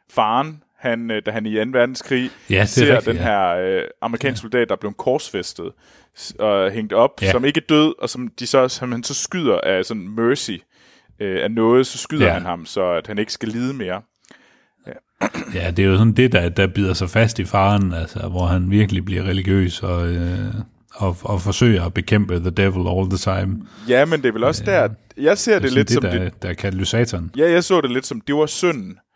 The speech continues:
Speaker 1: Altså, at han, i stedet for, at han dræbte den her mand på korset. Øh, jeg så
Speaker 2: Ja.
Speaker 1: det lidt det, at det var synden, der startede, der ligesom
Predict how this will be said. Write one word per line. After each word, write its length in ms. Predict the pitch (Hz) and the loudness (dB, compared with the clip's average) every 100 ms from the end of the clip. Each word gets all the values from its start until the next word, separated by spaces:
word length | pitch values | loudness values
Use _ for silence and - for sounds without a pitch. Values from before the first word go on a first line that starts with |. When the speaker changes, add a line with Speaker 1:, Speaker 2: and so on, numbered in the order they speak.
| - | -6
Speaker 1:
Altså, 200 | 120 120 | -4 0
at 200 | 104 104 | 0 0
han, 280 | - 98 87 _ _ _ _ _ | -4 -8 -8 _ _ _ _ _
i 40 | - | -6
stedet 280 | - 135 - | 0 0 2
for, 240 | 113 82 | 2 2
at 180 | 76 87 _ _ | 0 -2 _ _
han 160 | - 117 | -10 -10
dræbte 420 | - 95 - - | -4 -4 -4 -8
den 160 | 95 98 | -10 -8
her 100 | 104 | -8
mand 240 | 92 95 - | -6 -8 -10
på 60 | - | -12
korset. 440 | - 92 101 87 - _ _ _ _ _ _ _ _ _ - | -6 -6 -6 -12 -16 _ _ _ _ _ _ _ _ _ -6
Øh, 240 | 95 87 - | -4 -4 -6
jeg 100 | 113 | -4
så 160 | 131 151 | 4 4
Speaker 2:
Ja. 80 | - | 4
Speaker 1:
det 240 | 95 - | -4 -8
lidt 280 | 123 143 - | -2 -2 0
det, 160 | 139 143 | -2 -2
at 200 | - - | -4 -2
det 120 | 135 | 2
var 120 | 139 | 2
synden, 540 | - - 170 113 90 80 104 | 2 0 0 -2 -10 -4 -2
der 80 | |
startede, 580 | 95 - 113 107 117 113 | -2 0 4 4 4 2
der 140 | 101 98 | 0 -2
ligesom 380 | 107 - 90 | -2 -4 -6